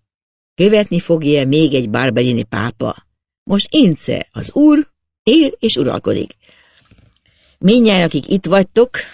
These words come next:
amikor a kép elkészült, tanúságot tehetek róla, hogy ilyen vagyok élő mi voltomban. A mester nem szépítette meg, nem is tette rutabbá vonásaimat, így látom magamat minden nap a tükörben, amikor a borbély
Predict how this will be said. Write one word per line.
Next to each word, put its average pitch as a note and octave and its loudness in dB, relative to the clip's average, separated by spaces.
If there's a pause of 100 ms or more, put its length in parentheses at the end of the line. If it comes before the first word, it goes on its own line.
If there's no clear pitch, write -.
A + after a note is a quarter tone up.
(120)
amikor D3+ 0
a C3+ -4
kép D3+ 0
elkészült, D3 0 (400)
tanúságot E3 0
tehetek D3+ -2
róla, C#3 0 (220)
hogy B2 -6
ilyen F#3 2
vagyok E3 0
élő E3 2
mi D#3 2
voltomban. G2+ -6 (300)
A C3 -4
mester E3+ 0
nem E3+ 2
szépítette C#3 -2
meg, G3 -2 (180)
nem E3 -2
is D#3 -2
tette - -4
rutabbá E3+ 0
vonásaimat, E3+ 0 (520)
így C4 0
látom E3 0
magamat E3 0
minden D#3 0
nap C#3 -4
a D#3 -2
tükörben, A#2 -6
amikor D3 -6
a D3 0
borbély E3+ 2